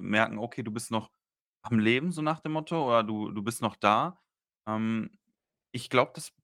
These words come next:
das bin, äh, das bildet auch so 'ne Bindung mit, mit Zuschauern und, äh, da kann man halt auch nie früh genug mit anfangen. Und, ähm, ja, ich sage mal, ich weiß jetzt nicht, wie viel Zeit du da wirklich reinsteckst in Instagram so,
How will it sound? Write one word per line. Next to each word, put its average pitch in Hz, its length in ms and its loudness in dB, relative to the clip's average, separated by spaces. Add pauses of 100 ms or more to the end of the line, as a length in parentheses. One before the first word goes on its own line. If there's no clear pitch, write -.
das - 220 -8
bin, 147 260 0
äh, 120 120 -2
das 131 180 -8
bildet 160 240 0
auch 196 140 0
so 131 120 -6
'ne 104 100 2
Bindung 98 380 0
mit, 95 220 -4
mit 104 140 -8
Zuschauern 123 560 0
und, 113 380 -2
äh, 104 160 0
da 104 80 2
kann 135 160 -6
man 135 140 -2
halt 135 100 -6
auch 110 100 0
nie 143 200 -2
früh 151 220 -4
genug 151 280 -2
mit 104 100 0
anfangen. 110 480 0 (500)
Und, 107 300 2
ähm, 101 460 2
ja, 95 120 0
ich 98 100 -2
sage 110 160 -2
mal, 107 160 2
ich - 100 -4
weiß 123 140 6
jetzt 127 120 -8
nicht, 123 140 -8
wie 120 80 -6
viel - 140 -12
Zeit - 340 0
du 127 40 -14
da 98 140 0
wirklich 107 280 -6
reinsteckst 123 520 -4
in 139 120 -6
Instagram 131 520 -4
so, 135 260 -6